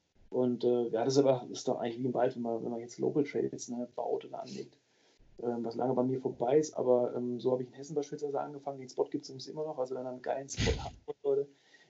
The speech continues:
fahrt nach Wartenberg, die Wartenberg Trails, da gibt's irgendwie auch Videos, glaub ich. Ich glaub, der, der nicht da war, ist, glaub ich, Jasper, sonst waren sie irgendwie alle da. Äh, die Nik-, die Nikolai-Crew, Max Schumann, äh, hier Schüler Schumann, Schwerelos,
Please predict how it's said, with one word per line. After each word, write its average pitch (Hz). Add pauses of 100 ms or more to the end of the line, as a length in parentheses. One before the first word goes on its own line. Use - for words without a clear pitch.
(120)
fahrt 147
nach 135
Wartenberg, 156
die -
Wartenberg 143
Trails, 151
da 139
gibt's 151
irgendwie 151
auch 131
Videos, 180
glaub 117
ich. 185 (680)
Ich -
glaub, 143 (340)
der, 147
der 139
nicht 180
da 214
war, 208
ist, 196
glaub 196
ich, 165
Jasper, 143
sonst 143
waren 147
sie 156
irgendwie 139
alle 180
da. 110 (100)
Äh, 123 (1120)
die 135
Nik-, -
die 165
Nikolai-Crew, 160
Max 147
Schumann, 135
äh, 123
hier 143
Schüler 143
Schumann, 139
Schwerelos, 143